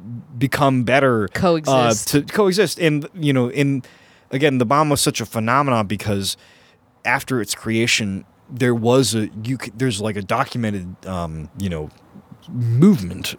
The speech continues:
Speaker 1: There was a, there was a change in how people, not just the people that were involved and the people that are scientific, but just the general mood of America and the world of, like,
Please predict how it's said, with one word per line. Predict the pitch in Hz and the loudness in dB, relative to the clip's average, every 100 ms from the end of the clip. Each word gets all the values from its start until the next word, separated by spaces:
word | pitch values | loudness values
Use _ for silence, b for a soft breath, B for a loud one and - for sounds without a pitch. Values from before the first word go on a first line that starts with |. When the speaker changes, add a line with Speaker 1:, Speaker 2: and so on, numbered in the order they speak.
| - | -8
Speaker 1:
There | 113 131 131 | -2 0 2
was | 156 135 | 0 2
a, | 135 | 0
there | 98 131 | 0 2
was | 151 135 | 2 0
a | |
change | 117 - 156 151 151 143 | -2 -2 0 0 0 -4
in | 113 113 | -6 -8
how | 110 120 123 120 - | -6 -4 -2 -2 -6
people, | - 135 123 113 110 101 B B - | -8 -4 -2 -2 -2 -6 B B -2
not | 147 165 | -2 0
just | 151 - | -2 -4
the | 120 | -6
people | 104 123 | -4 -2
that | 120 | -2
were | 107 107 | -2 -4
involved | 98 117 120 117 101 | 2 6 6 6 0
and | |
the | 101 | -4
people | 127 107 | -4 -4
that | 101 | -2
are | 98 | -2
scientific, | 95 107 101 104 104 | 0 -2 -2 -4 -6
but | 95 101 - | -4 -6 -4
just | - 143 - | -2 -2 -2
the | |
general | 117 131 123 120 | -2 2 4 4
mood | 110 113 120 | 4 4 4
of | 104 92 - | 2 -2 -8
America | 101 107 110 - 107 | -4 0 0 0 -2
and | 101 170 | 0 0
the | |
world | 196 240 233 123 120 - | 0 0 2 0 -4 -4
of, | 120 120 110 | -2 -2 -2
like, | 131 123 - | 0 2 0